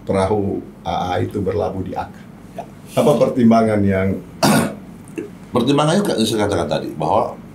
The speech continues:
Speaker 2: pertimbangannya kami berdua diperintah Prabowo maju. Jadi, ketika saya berdua bersilaturahmi dengan Pak Prabowo,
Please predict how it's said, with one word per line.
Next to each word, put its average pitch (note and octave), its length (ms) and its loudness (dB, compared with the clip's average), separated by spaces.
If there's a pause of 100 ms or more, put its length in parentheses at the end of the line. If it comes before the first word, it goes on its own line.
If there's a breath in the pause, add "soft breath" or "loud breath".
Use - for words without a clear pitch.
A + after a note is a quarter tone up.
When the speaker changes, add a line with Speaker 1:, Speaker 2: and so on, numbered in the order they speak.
(160)
Speaker 2:
pertimbangannya F2+ 720 0
kami F#2 320 0
berdua E2+ 400 0
diperintah F2 400 -2
Prabowo D#2+ 320 0
maju. - 240 -4 (1800)
Jadi, E2 160 0
ketika A2+ 320 0
saya D#2+ 720 2 (1800)
berdua F#2 320 2
bersilaturahmi F2 640 0
dengan D#2+ 240 0
Pak C#2 80 -2
Prabowo, - 560 -2